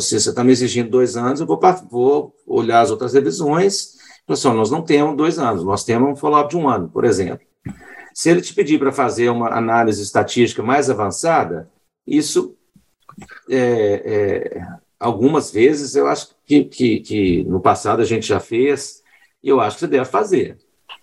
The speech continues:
É, mas se ele te pedir dados que você não tenha, né, você simplesmente fala, "Ó, não, não temos esse tipo de dado", né? Se ele te pedir, é, "Você tem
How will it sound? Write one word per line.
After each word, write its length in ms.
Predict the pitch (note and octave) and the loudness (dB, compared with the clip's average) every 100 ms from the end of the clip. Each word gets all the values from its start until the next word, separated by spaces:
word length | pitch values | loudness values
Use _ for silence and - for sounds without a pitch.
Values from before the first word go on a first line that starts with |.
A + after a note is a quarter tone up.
| _ _ _ - | _ _ _ -4
É, 480 | A2 G#2+ G#2 G2 F#2 | -2 2 0 0 -2
mas 160 | A#2+ | 0
se 100 | - | 4
ele 120 | G3 | 4
te 100 | F#3 | 4
pedir 320 | - C#3 C3 G2+ | -4 -2 -2 0
dados 300 | C#3 C#3+ - | 0 0 -2
que 80 | |
você 100 | - | -4
não 180 | C#3+ C#3 | -2 -2
tenha, 540 | - D3+ F3+ A#2 - - _ _ _ - _ | -2 0 0 0 -4 -14 _ _ _ -20 _
né, 280 | - A#2 D3 | -2 2 2
você 260 | - C3+ - | 0 -4 -4
simplesmente 580 | - A#2+ A#3+ D3+ F3+ - | -4 -2 0 0 0 0
fala, 280 | C3+ G#2+ | 0 0
"Ó, 40 | E2+ | -2
não, 280 | G#2 C#3+ - | 0 -2 0
não 160 | C#3 | 0
temos 840 | E3 - C#3 E3 G3 G3+ - - _ _ _ | 0 2 2 2 -2 -2 -6 -10 _ _ _
esse 320 | - E3 F3 | 0 0 0
tipo 320 | - C#3 C#3 | -2 -2 -2
de 120 | C3+ G3+ | -2 0
dado", 420 | D3+ C#3 - - | 2 2 0 -8
né? 100 | A2 | -2
Se 140 | - | 0
ele 60 | A#2+ | 0
te 80 | - | 0
pedir, 580 | D3 C3 C#3 A#2 - - _ _ _ _ | -2 0 2 2 -2 -12 _ _ _ _
é, 180 | G#2 A2 | -2 0
"Você 140 | B2 | -2
tem 640 | - C#3 C3+ A#2 F#2+ D#2 | -2 0 2 0 -2 -8